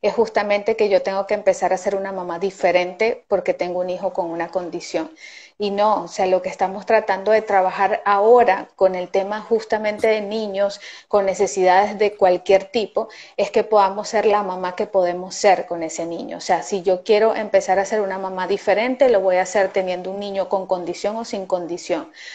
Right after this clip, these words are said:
O sea, quiero empezar a hacer, a actuar distinto, a hacer las cosas diferentes en mi vida, a responder distinto, a mirarme hacia mí,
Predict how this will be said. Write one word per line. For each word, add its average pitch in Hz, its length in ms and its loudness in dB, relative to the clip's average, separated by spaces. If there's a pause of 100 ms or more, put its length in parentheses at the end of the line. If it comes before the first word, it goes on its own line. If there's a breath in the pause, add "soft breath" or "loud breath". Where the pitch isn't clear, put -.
(200 loud breath)
O - 80 -20
sea, 185 300 4
quiero 202 240 6
empezar 208 440 2
a 196 40 4
hacer, 185 360 0
a 190 60 0
actuar 190 400 2
distinto, 254 640 2
a 220 60 8
hacer 214 240 -2
las 190 160 -4
cosas 202 340 -6
diferentes 190 580 0
en 196 180 -4
mi 180 140 -8
vida, 226 440 2
a 208 140 2
responder 185 580 0
distinto, 208 760 2 (360 loud breath)
a 202 120 4
mirarme 202 500 2
hacia 208 260 -4
mí, 220 400 -2